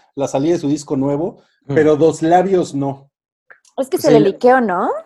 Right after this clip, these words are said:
Speaker 2: Eh, Lady, sí, a, a, a Dua Lipa se le liqueó Future Nostalgia,
Speaker 3: Mm.
Speaker 2: entonces por eso decidió a-, a-, adelantar su, su estreno,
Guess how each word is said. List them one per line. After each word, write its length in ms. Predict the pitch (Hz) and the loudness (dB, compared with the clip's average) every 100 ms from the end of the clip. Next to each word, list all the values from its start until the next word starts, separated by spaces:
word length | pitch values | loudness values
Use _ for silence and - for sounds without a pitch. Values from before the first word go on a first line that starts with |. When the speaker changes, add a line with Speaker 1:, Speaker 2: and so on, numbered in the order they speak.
| _ _ _ _ _ - _ _ - | _ _ _ _ _ -20 _ _ -2
Speaker 2:
Eh, 200 | 135 131 | 0 0
Lady, 320 | 156 180 190 143 | 4 4 4 2
sí, 220 | 170 147 | 2 4
a, 80 | 120 | 2
a, 580 | 135 131 131 131 131 139 | 2 4 4 2 2 2
a 60 | |
Dua 140 | 156 202 | 4 4
Lipa 240 | 226 247 | 2 0
se 120 | - | 2
le 60 | 143 | 0
liqueó 760 | 127 120 143 147 143 139 127 - _ _ | 0 2 2 4 4 4 0 -6 _ _
Future 340 | 156 147 151 | -4 -2 -2
Nostalgia, 760 | 135 117 - 135 135 151 254 233 _ _ _ | -2 -4 0 2 4 2 0 -4 _ _ _
Speaker 3:
Mm. 220 | 196 196 175 | -16 -16 -12
Speaker 2:
entonces 280 | 120 139 139 | -6 -6 -4
por 160 | - 131 | -2 0
eso 160 | 139 | 0
decidió 360 | 123 120 120 123 | -2 0 2 2
a-, 100 | 123 - | 0 -2
a-, 400 | 117 110 107 117 | -2 -2 -4 -4
adelantar 460 | 117 120 117 123 | -4 -4 -2 -4
su, 540 | 123 139 120 107 101 98 _ _ _ _ | -4 -4 -2 -4 -8 -14 _ _ _ _
su 120 | - | -8
estreno, 600 | 110 - 147 147 262 269 | -6 0 2 2 0 -4